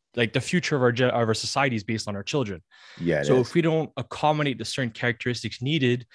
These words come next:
Speaker 1: we could fall back into the cycle endlessly.
Speaker 2: For sure. Well, there's very few, there's very few parents. There are very few system, you know, schooling, um,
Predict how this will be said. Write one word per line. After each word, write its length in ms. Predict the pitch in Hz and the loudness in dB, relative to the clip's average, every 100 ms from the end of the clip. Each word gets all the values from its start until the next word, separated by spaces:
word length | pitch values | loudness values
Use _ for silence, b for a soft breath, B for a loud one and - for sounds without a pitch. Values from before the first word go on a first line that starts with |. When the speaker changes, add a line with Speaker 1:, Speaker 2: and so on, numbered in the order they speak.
| B B B B - | B B B B -6
Speaker 1:
we 180 | 120 139 | 0 2
could 160 | 143 | 2
fall 240 | 117 156 139 | 2 2 4
back 280 | 131 147 131 | 4 4 0
into 180 | - | -4
the 80 | 107 | -6
cycle 500 | - 143 131 104 92 131 | 0 0 0 -4 -4 -2
endlessly. 440 | 127 98 - 64 - _ _ | -2 -4 -8 -16 -20 _ _
Speaker 2:
For 220 | - 113 92 | -2 0 2
sure. 360 | 95 92 - 98 | 4 2 0 2
Well, 160 | 107 | 4
there's 240 | 107 101 82 | 6 4 4
very 320 | 101 101 87 | 6 6 4
few, 400 | 95 90 82 78 _ | 2 2 2 -4 _
there's 260 | 95 92 80 | 2 4 2
very 340 | 76 98 117 | 2 4 4
few 380 | 104 95 85 78 _ - | 2 0 -2 -4 _ -6
parents. 720 | - 87 90 151 190 - - B B B - | -2 0 2 2 -2 -8 -10 B B B 0
There 220 | 85 85 | 4 4
are 40 | |
very 300 | 78 90 107 | 4 4 4
few 240 | 107 92 82 | 2 -2 -4
system, 460 | - - 92 - 85 | -4 -4 -4 -6 -10
you 80 | 80 | -8
know, 120 | 73 | -8
schooling, 880 | - - 104 98 98 98 92 92 B B B - | -10 0 4 6 6 4 0 -2 B B B -2
um, 680 | 82 82 80 78 78 76 | 0 2 0 -2 -4 -6